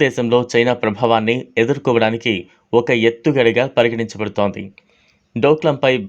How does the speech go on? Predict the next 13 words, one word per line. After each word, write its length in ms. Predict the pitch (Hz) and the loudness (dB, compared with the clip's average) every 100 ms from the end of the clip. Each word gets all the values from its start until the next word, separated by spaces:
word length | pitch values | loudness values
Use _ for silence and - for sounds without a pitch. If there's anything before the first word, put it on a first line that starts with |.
| 120 | 0
భారత్ 360 | 123 135 - 101 95 _ - | 0 0 0 0 -2 _ 0
చైనాను 400 | 127 135 120 139 147 _ - | 0 2 0 0 -2 _ -2
కళ్లకు 400 | 127 139 147 147 123 | -2 -2 -6 -6 -4
కట్టిన 280 | 117 117 113 113 | -4 -4 -8 -6
తర్వాత 320 | 104 123 123 113 92 _ _ _ - 135 | -4 -4 0 0 -2 _ _ _ -2 0
ఈ 0 | 180 | 2
ప్రాంతంలోని 680 | 151 131 127 123 110 107 127 143 - _ - | 0 -2 -2 -4 -2 -2 -2 -4 -12 _ -2
చిన్న 160 | 185 208 151 | 0 2 0
దేశాలు 340 | 131 120 113 135 - 123 | 0 -2 -2 -4 -6 -2
ఇకపై 280 | 120 131 123 120 | -2 0 -2 -2
చైనాను 360 | 123 117 120 143 127 | -2 0 -2 -4 -4
భారత్తో 400 | 117 110 117 127 101 - _ _ | 0 0 0 0 0 -2 _ _
సమతుల్యం 520 | 139 156 170 160 143 | -2 -2 -4 -6 -6